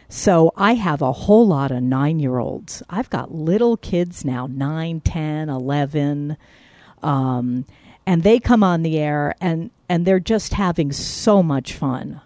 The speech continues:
I mean, they're playing their music, they're singing their hearts out.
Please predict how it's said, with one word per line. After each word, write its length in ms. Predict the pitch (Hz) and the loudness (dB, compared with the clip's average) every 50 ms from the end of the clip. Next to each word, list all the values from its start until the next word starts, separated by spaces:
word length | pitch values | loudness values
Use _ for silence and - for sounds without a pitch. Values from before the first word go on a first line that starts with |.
| _ _ _ - | _ _ _ -4
I 80 | 170 | -2
mean, 240 | 165 170 170 165 170 | -2 0 -2 -2 0
they're 100 | 175 170 | -2 -2
playing 480 | 165 - - - 220 220 233 233 214 196 | -2 -2 -2 0 2 2 2 2 2 2
their 140 | 185 170 165 | 2 2 2
music, 480 | 160 156 151 151 139 170 160 - - | 2 2 0 2 2 0 0 0 0
they're 160 | - 165 147 | -2 -2 -2
singing 720 | - - - - - - - 311 311 320 311 269 220 208 170 | -2 -4 -8 -8 -8 -4 0 0 0 4 4 4 4 4 2
their 180 | 156 143 139 | 0 0 -2
hearts 460 | 135 - 175 156 147 147 - - - 135 | -2 0 0 0 0 0 -2 -4 -6 -4
out. 320 | 123 147 143 165 - - | -4 -2 -2 -2 -2 -4